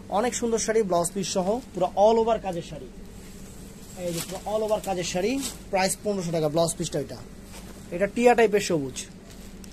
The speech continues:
তো friends, এটা কিন্তু lemon সবুজ। লে-, কাজের মান দেখেন friends, একবার আপনাদের একদম, মানে, পূজা সালামি দিতেছি আমরা হিসাবে। পাঁচ হাজার টাকার শাড়ি, পনেরোশো টাকা। এই যে শাড়িটা friends,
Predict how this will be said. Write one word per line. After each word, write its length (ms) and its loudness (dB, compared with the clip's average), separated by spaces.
তো 160 12
friends, 380 10
এটা 120 10
কিন্তু 160 12
lemon 400 12
সবুজ। 460 8
লে-, 200 6
কাজের 320 10
মান 200 10
দেখেন 240 8
friends, 500 0
একবার 280 8
আপনাদের 320 10
একদম, 360 8
মানে, 260 8
পূজা 320 8
সালামি 320 10
দিতেছি 320 6
আমরা 200 4
হিসাবে। 440 2
পাঁচ 120 12
হাজার 200 8
টাকার 160 12
শাড়ি, 280 8
পনেরোশো 340 6
টাকা। 260 6
এই 140 2
যে 100 2
শাড়িটা 280 2
friends, 420 -6